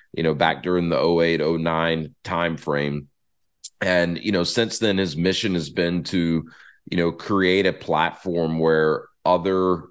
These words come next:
successful people can, you know, put their money to work in a way that, you know, they're gonna have more control over it, but also get better returns than, you know, the, the traditional options that you find via Wall Street,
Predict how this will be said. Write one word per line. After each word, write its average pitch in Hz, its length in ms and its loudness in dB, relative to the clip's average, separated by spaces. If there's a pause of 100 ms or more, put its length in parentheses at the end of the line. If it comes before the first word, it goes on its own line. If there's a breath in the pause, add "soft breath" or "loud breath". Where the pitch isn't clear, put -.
successful - 960 -2
people 101 500 0
can, 80 460 -2 (320 loud breath)
you - 100 -4
know, 85 120 2
put - 340 -4
their 120 140 6
money 92 360 2
to 92 140 -4
work 80 400 2
in 82 100 0
a 76 60 -2
way 76 320 0
that, 73 400 -2 (320 soft breath)
you - 60 -8
know, 92 60 -2
they're 95 100 -2
gonna 104 120 0
have 104 160 2
more 95 260 2
control 92 540 2
over 80 320 2
it, 69 100 -4
but 78 100 -2
also 85 340 0
get 82 320 -4
better 82 240 2
returns 90 680 0
than, 80 400 0 (380 loud breath)
you - 40 -6
know, 85 120 2
the, 78 360 0
the 82 140 -2
traditional 87 640 2
options 80 640 -4
that 78 200 -10
you 80 60 -6
find 78 640 -4 (240)
via 82 240 2
Wall 85 320 4
Street, 52 400 -8